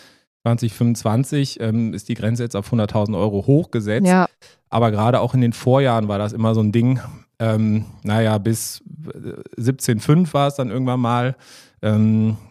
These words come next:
Speaker 1: jetzt mittlerweile zweiundzwanzigtausend, äh, und ab zwanzig fünfundzwanzig eben die hunderttausend. Und es war aber immer so, naja, wenn ich da drunter bin, dann muss ich keine Steuern zahlen.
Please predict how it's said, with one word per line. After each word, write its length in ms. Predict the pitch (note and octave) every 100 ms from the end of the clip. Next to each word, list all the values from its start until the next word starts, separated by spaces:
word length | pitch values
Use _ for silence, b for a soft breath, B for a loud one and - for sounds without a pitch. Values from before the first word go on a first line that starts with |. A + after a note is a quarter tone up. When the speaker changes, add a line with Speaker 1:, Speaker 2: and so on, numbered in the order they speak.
| _
Speaker 1:
jetzt 200 | A2 G#2
mittlerweile 420 | A2+ A2+ G#2+ A2
zweiundzwanzigtausend, 1300 | G#2+ A#2+ G#2+ G#2 G#2+ A2+ A2+ A2+ B2 D3 D#3+ D3+ - -
äh, 280 | B2+ C3 A#2+
und 340 | - A2 G#2+
ab 280 | G#2+ G#2+ - -
zwanzig 300 | A2 G2+ G#2
fünfundzwanzig 460 | - A2 A2+ G#2 -
eben 100 | G2
die 100 | G2
hunderttausend. 720 | D3 A#2+ G2 F2 F#2 B2+ C#3 b b -
Und 80 |
es 80 | G#2
war 100 | A2+
aber 140 | A#2 G#2+
immer 160 | A#2
so, 80 | A2+
naja, 260 | A2 A2 A2
wenn 140 | A2+
ich 80 | A2+
da 100 | A2
drunter 320 | G#2+ C3+ C3+
bin, 120 | B2+
dann 100 | A#2
muss 120 | A#2+
ich 100 | B2
keine 200 | - G#2+
Steuern 360 | G#2 A2+ A2 F#2+
zahlen. 340 | - E2+ D3+